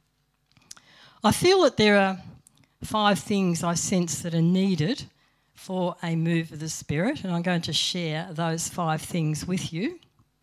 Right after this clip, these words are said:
First of all, when he starts to move,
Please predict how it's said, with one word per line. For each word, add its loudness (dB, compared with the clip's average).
First 2
of 0
all, 4
when 6
he 4
starts 2
to 4
move, 4